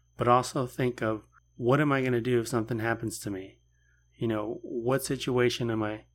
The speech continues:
going to leave my, my family in if something happens?" So I just wanted to make a quick,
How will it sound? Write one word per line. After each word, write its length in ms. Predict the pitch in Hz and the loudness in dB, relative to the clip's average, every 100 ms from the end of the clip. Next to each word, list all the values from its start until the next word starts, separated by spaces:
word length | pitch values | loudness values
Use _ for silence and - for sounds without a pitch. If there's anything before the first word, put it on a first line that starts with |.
| _ | _
going 200 | - 120 | 0 2
to 60 | 113 | 2
leave 280 | 107 110 110 | 0 -2 -2
my, 280 | 104 101 - _ - - _ _ | -6 -6 -12 _ -20 -20 _ _
my 120 | 104 | -12
family 480 | - 123 123 110 101 | -4 0 2 0 -2
in 220 | 101 101 - _ _ _ _ _ | -6 -8 -12 _ _ _ _ _
if 260 | 143 - - - _ - | -2 -2 -10 -20 _ -6
something 380 | 120 107 101 | -2 -2 -4
happens?" 580 | 98 101 - 104 98 - - | -6 -6 -8 -12 -12 -16 -18
So 460 | - 117 107 110 - _ _ - | -2 2 2 0 -6 _ _ -8
I 60 | 131 | -4
just 240 | 127 131 | -4 -2
wanted 180 | 139 123 | 0 2
to 40 | 120 | 2
make 180 | 120 117 | 0 -2
a 80 | |
quick, 440 | 107 - 120 113 | -6 0 0 -2